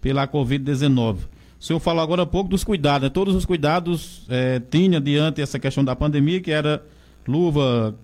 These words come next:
uso de, de, de máscara, álcool em gel, os cuidados em chegar em casa, mesmo assim, contraiu a doença. E como está sendo feito agora, e o que o senhor repassa para as pessoas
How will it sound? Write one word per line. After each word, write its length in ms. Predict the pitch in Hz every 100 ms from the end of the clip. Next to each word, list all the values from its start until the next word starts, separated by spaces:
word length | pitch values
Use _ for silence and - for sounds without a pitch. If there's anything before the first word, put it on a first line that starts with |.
| -
uso 320 | 135 156 139 139
de, 220 | 135 135
de, 340 | 127 127 120
de 160 | 113 131
máscara, 460 | 123 143 143 139
álcool 140 | 147 147
em 80 | 113
gel, 380 | 131 151 143 - - - -
os 140 | 143
cuidados 440 | - 160 156 170 160
em 20 |
chegar 240 | - 156 165
em 60 |
casa, 240 | 143 165 156
mesmo 240 | 196 196
assim, 440 | 185 160 175 196 - - - - -
contraiu 580 | 175 180 185 165 165
a 80 | 180
doença. 400 | 180 160 143 135
E 40 | 160
como 260 | - 208
está 220 | 202 190 175
sendo 260 | 175 165
feito 240 | 160 180 202
agora, 480 | 180 180 214 226 - - - _ _ _ -
e 340 | 151 175 180
o 40 | 190
que 120 | 226
o 60 | 226
senhor 180 | 226
repassa 500 | 208 202 185 180 175
para 200 | 147 165 170
as 80 |
pessoas 600 | - 160 160 165 180 -